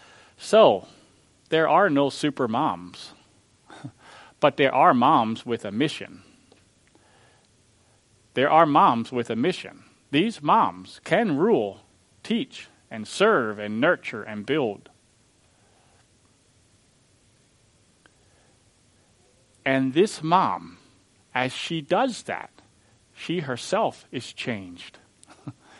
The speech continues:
into the image of the Lord. As she, as she walks with her Lord,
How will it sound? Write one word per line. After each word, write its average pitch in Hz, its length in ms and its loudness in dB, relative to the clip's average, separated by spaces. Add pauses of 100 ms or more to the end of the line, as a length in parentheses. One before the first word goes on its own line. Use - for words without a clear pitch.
(520)
into 143 380 0
the 127 120 -2
image 117 420 0
of 110 140 -4
the 117 80 -6
Lord. 104 360 -4
As 185 240 2
she, 247 320 -2 (320)
as 214 180 2
she 220 220 -4
walks 196 480 2
with 151 160 -6
her 127 180 -2
Lord, 110 460 -4